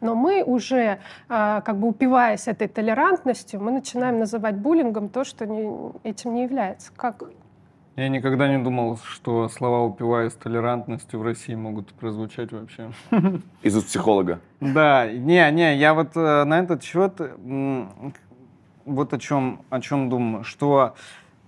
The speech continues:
Speaker 2: я еще думаю, что когда ты, э, в целом, э, в публичном обществе делаешь какое-то заявление, ты все равно в голове должен, э, понимать,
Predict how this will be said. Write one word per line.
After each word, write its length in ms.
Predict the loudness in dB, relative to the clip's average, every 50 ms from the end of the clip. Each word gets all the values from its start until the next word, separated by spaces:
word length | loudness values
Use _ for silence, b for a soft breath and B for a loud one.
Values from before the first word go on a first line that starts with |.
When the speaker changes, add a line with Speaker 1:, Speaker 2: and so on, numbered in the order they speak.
| _ _ _ _
Speaker 2:
я 320 | 0 4 8 10 10 10
еще 360 | 10 8 6 2 2 2 2 4
думаю, 320 | 4 4 2 2 2 0
что 180 | -2 -4 -6 -4
когда 440 | -2 0 0 4 6 6 8 8 6
ты, 340 | 2 -2 -2 -2 0 0 -2
э, 480 | -2 -4 0 0 2 2 2 0 -2 -4 -8 -14 -20 _ _ _
в 60 | -12
целом, 560 | 0 4 6 8 8 8 6 4 0 -4 -8 -12 _ _ _ _
э, 240 | -10 -8 -6 -6 -8
в 100 | -8 -12 -10 _
публичном 600 | -4 0 2 4 4 4 2 0 0 2 4 4
обществе 640 | 4 4 2 -2 -8 -10 -10 -8 -4 0 0 2 2
делаешь 380 | 4 4 4 4 4 2 0
какое-то 360 | -6 -6 -4 -4 -2 -2 -2 -2
заявление, 720 | 0 2 2 2 4 4 4 4 4 2 0 0 -2 -4
ты 140 | -8 -10
все 160 | -10 -6 -4 -2
равно 260 | 0 2 2 2 2
в 80 | 2
голове 420 | 2 2 2 2 4 4 2 2 2
должен, 580 | 2 2 2 2 2 2 0 -2 -4 -4 -6 -8 B B B B B B _ -4
э, 540 | 0 2 4 6 6 6 4 4 2 0 -4 -10 _ _ _ _ _ _ _ _ _ _ _ _
понимать, 720 | 6 6 6 6 6 6 8 8 8 8 6 4 -4 -14